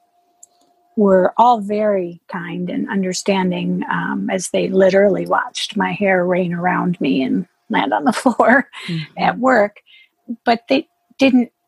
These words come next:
Speaker 1: really know what that experience was like. They were on the other side. My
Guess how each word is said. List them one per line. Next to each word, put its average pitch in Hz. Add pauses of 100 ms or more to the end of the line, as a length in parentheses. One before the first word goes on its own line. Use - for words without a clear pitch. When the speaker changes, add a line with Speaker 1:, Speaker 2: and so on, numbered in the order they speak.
Speaker 1:
really 214
know 190
what 226
that 208
experience 185
was 175
like. 190 (280)
They 185
were 180
on 180
the 180
other 196
side. - (460)
My 190